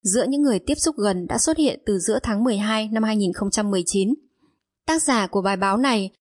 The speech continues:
là các cán bộ của C C D C và Trung tâm Kiểm soát và Phòng ngừa Dịch bệnh tỉnh Hồ Bắc. Họ đã nghiên cứu bốn trăm hai mươi lăm trường hợp được xác nhận nhiễm bệnh ở Vũ Hán trong thời gian từ tháng mười hai năm hai nghìn không trăm mười chín đến tháng một năm hai nghìn không trăm hai mươi.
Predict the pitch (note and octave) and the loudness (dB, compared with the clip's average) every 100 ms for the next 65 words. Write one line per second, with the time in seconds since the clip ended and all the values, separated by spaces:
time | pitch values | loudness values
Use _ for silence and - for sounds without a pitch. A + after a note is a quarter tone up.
0 | _ A3 G#3 D4+ D#4 A3+ A#3 C4 A3+ - | _ -4 -2 -2 -2 0 2 2 0 -2
1 | - G#3 F3 D#3 C4+ B3+ C4+ B3 A#3+ A3+ | -2 0 0 0 0 0 0 0 0 0
2 | B3+ A#3+ A#3 - _ - G#3 G3 C4 B3+ | 0 0 0 -6 _ -4 -2 0 -2 0
3 | C4 A#3 G3+ E3+ C4+ D4+ D#4+ G#3 - G3+ | -2 -2 -2 -2 0 0 0 -2 -2 -2
4 | G3 F#3+ F3+ G3 F#3 G3 - _ G3+ F3 | -2 -2 -2 -2 -2 -4 -6 _ -4 0
5 | F#3+ E3 B3 - _ _ _ - A3 D4 | -2 0 -2 -4 _ _ _ -2 0 2
6 | C#4 C#4 C4+ G#3+ B3+ A3+ G#3+ A#3 C#4 C4 | 2 2 0 0 0 0 -2 -2 -2 -2
7 | C#4 C4 B3+ A#3+ - F#3+ F#3 F#3+ - - | 0 0 0 0 0 -2 0 0 -2 -4
8 | G#3 G3 - E4 D4+ - G#3 G#3+ C4+ B3 | 0 0 0 2 2 2 0 0 0 0
9 | - F#3+ F3 G#3 A3+ G3+ A#3 D4+ - C#4+ | -2 -2 0 0 2 0 -2 -2 0 0
10 | C4+ A3 G3 B3+ B3+ A#3 G3+ G3 C4 G#3+ | 2 0 2 0 0 -2 0 0 2 0
11 | G#3 A#3 A#3+ A#3+ A#3+ A#3+ G3+ D#3+ G#3+ A#3 | 0 -2 0 0 2 2 0 0 -2 0
12 | A3+ G3 E3+ G3 F#3 C4+ _ _ - G3 | 2 0 0 -2 -2 -4 _ _ -2 -2
13 | G#3+ G#3 B3 A3 G3+ G#3+ A3+ G#3 F#3+ D#3+ | 0 0 2 0 0 0 0 0 0 -2
14 | G3 G#3 G#3 G#3+ G#3 G#3 G3+ | -2 0 0 0 2 2 0